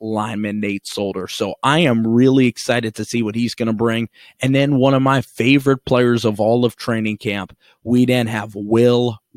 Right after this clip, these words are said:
Hernandez, Willie Hernandez from the University of Texas El Paso. This guy is so aggressive. He's getting into fights in practice. He played for an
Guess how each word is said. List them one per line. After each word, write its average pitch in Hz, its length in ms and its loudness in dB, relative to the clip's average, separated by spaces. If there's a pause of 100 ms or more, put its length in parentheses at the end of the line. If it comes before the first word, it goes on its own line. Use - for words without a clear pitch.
(200)
Hernandez, 107 880 -2 (340)
Willie 131 480 4
Hernandez 113 920 -2 (260)
from 110 240 -4
the 104 100 -4
University 123 840 2
of 107 240 -10
Texas - 500 -4
El 113 180 -2
Paso. 101 640 -8 (360)
This 131 240 2
guy 135 260 2
is 107 180 -4
so - 380 2
aggressive. 123 720 0 (220)
He's 120 240 -8
getting 139 380 -2
into 139 280 -2
fights 117 480 -4 (120)
in 143 220 -2
practice. 120 720 -4 (220)
He 127 140 -2
played 135 360 0
for 123 240 0
an 113 120 -6